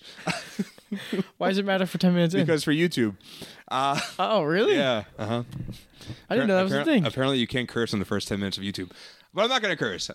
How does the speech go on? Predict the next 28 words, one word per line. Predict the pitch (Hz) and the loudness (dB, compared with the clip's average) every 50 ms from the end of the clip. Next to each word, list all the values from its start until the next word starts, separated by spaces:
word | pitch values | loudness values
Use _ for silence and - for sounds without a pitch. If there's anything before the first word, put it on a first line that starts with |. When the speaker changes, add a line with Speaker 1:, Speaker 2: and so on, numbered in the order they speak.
| - _ | -14 _
Speaker 1:
I | - 151 175 | -6 -4 -2
just | 196 185 160 | -2 -2 0
wanted | 185 185 180 170 | 0 0 2 2
to | 160 143 | 2 2
use | 127 143 165 165 | 2 0 0 0
it | 165 160 | 0 -2
as | 143 143 143 135 | -2 -2 -2 -2
an | 131 | -2
explanation. | 131 - - 123 110 98 90 90 85 - - - - - - - - | -4 0 0 0 0 2 -2 -2 -6 -8 -18 -20 -20 -20 -20 -8 -6
<laughs> | - 131 - - - - - - - _ - - 139 - - - | -6 -6 -6 -8 -10 -12 -12 -12 -12 _ -4 -2 -2 -2 0 0
But, | 139 113 107 120 135 151 151 143 135 - - | -2 -2 -2 -4 -2 0 0 -2 -2 -4 -4
uh, | 180 160 151 147 139 - _ _ - - - - - _ | -2 -2 -2 -2 -4 -8 _ _ -20 -20 -20 -20 -20 _
but | - 240 | -4 0
yeah, | 262 247 208 156 135 120 113 127 - | 2 2 2 2 -2 -4 -6 -6 -4
back | 170 202 214 208 | -2 -2 0 2
in | 202 | 0
the | 185 | 2
day, | 180 214 226 208 180 170 160 - - - - _ _ _ _ _ _ _ _ _ _ | 2 2 2 2 0 0 -2 -6 -16 -20 -20 _ _ _ _ _ _ _ _ _ _
anytime | 185 208 196 196 196 190 185 | -2 -2 0 2 2 2 2
I | 180 160 | 2 2
screwed | 147 - 202 196 214 | 0 2 2 2 4
up, | 240 226 185 - - - _ _ _ _ | 4 2 2 0 -8 -14 _ _ _ _
it | - | 0
was | 262 254 208 | 0 2 2
always | 196 180 160 143 - | 2 2 2 2 0
somebody | 151 127 120 110 | 0 0 0 0
else's | 101 101 - 104 92 - | 0 -2 -2 -4 -6 -4
fault. | - 120 160 202 - - | -2 -2 -2 -2 -2 -8